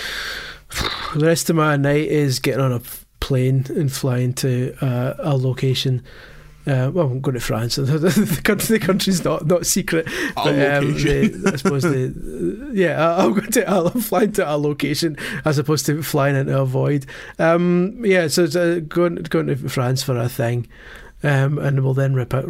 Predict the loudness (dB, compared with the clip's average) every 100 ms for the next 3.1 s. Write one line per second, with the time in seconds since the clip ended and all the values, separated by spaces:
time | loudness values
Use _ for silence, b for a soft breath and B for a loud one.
0 | -4 0 0 0 0 0 0 -2 -4 -4
1 | -4 -4 -6 B B B -4 0 0 0
2 | 0 0 0 0 0 0 0 0 0 0